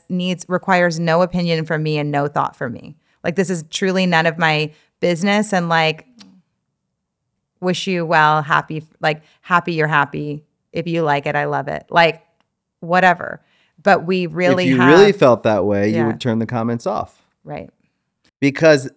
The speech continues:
Speaker 2: w-, even the people that are, like, like, fighting against the comments, well, you asked for someone to
Speaker 1: Yeah. Comment.
Speaker 2: say what they thought.
Speaker 1: Yeah.
Speaker 2: And you are not open now to hear that they don't agree
Speaker 1: Well,
Speaker 2: with you.
Speaker 1: or what you've decided is that you're outweighing the cost benefits of the comments. You'd rather, you'd rather be, like,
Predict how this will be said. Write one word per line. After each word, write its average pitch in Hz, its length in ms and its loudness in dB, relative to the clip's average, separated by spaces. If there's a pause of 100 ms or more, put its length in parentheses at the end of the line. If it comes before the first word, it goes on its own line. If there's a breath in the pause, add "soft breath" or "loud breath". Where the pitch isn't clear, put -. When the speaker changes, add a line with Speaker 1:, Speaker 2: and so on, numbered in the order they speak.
(160)
Speaker 2:
w-, 139 300 -8
even 185 300 -2
the 196 100 0
people 160 280 -6
that 147 120 4
are, 131 80 2
like, 120 380 -2 (260)
like, 117 300 -4 (160)
fighting 131 320 0
against 110 380 -4
the 101 80 -10
comments, 117 480 -6
well, 117 120 -6
you 147 300 -8
asked 151 360 -10 (120)
for 104 260 -4
someone 95 500 -6
to - 180 -14
Speaker 1:
Yeah. 87 260 -10 (360)
Comment. 214 280 -8
Speaker 2:
say 110 200 -2
what 107 200 -4
they 107 120 -2
thought. 113 400 -4 (180)
Speaker 1:
Yeah. - 160 -10 (140)
Speaker 2:
And 110 220 -4
you 110 200 -2
are 110 120 -2
not 110 280 -2
open 110 320 -2
now 98 200 -4
to 98 60 -8
hear 98 200 -4
that 92 140 -8
they 98 100 -4
don't 92 160 -6
agree 92 160 -6
Speaker 1:
Well, 247 100 2
Speaker 2:
with - 80 -4
you. 208 60 -2
Speaker 1:
or 269 240 2
what 214 160 -2
you've 190 180 -4
decided 185 420 -2
is 180 80 0
that 165 120 -4
you're 160 200 -4
outweighing 165 560 -2
the 160 80 -8
cost 156 360 -6
benefits 151 360 -4
of 156 60 -14
the 160 60 -8
comments. 160 500 -6
You'd 151 100 -8
rather, 160 280 -4
you'd 170 160 -10
rather 165 240 0
be, 165 160 -8
like, 151 240 -4